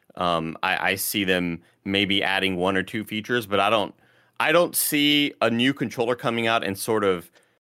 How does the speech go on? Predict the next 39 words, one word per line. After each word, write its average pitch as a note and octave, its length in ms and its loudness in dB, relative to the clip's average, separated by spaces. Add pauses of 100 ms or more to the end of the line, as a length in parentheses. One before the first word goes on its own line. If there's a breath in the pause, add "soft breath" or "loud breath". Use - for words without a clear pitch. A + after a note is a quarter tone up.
(200)
changing A#2 600 -2
and F#2+ 100 -2
paving G#2+ 380 0
the G2 80 2
way F#2+ 220 4
for F#2+ 240 0
a F2 40 2
brand F#2 300 0
new G2 160 0
Xbox. A#2 640 0
Like, G2 160 4
I G#2 100 0
don't A#2+ 200 2
really G#2 480 2 (440 soft breath)
see D#3 220 0
that D3+ 160 4
happening. D3+ 600 0
I A2+ 180 0
think, A2+ 460 -4
because A#2 300 -2
I A2 60 4
think A2 200 -4
of G2+ 80 -8
the G2 100 -4
legacy F#2+ 380 -2
things G2 180 -4
that F2+ 80 -8
you've F2+ 140 -6
just F#2 200 -4
mentioned, F2 520 -4 (400 soft breath)
um, D#2 480 2 (340)
where, F2 680 4 (520)
uh, A#2 200 2 (260)
I C#3+ 140 2
think D3+ 260 2
they D3+ 100 6
might A#2+ 300 2
add, A2 560 2
um, F#2 540 2